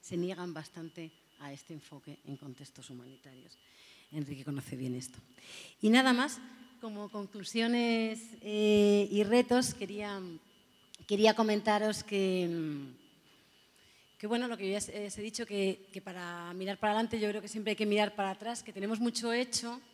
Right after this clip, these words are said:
que podíamos poner en valor y que realmente lo que podíamos aprender, que ya hay mucho hecho. Y además tenemos mucho hecho en el terreno y tenemos mucho hecho de incidencia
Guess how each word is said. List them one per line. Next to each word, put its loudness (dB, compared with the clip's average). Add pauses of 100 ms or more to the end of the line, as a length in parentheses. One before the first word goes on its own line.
(560)
que -8
podíamos -4
poner -4
en -4
valor -2
y -18
que -12
realmente -10
lo -6
que -12
podíamos -8
aprender, -4
que -2
ya 2
hay 4
mucho -2
hecho. -12 (1300)
Y -4
además -2 (140)
tenemos 0
mucho 4
hecho 0
en -4
el -6
terreno -4
y -14
tenemos -4
mucho -2
hecho -6
de -6
incidencia -2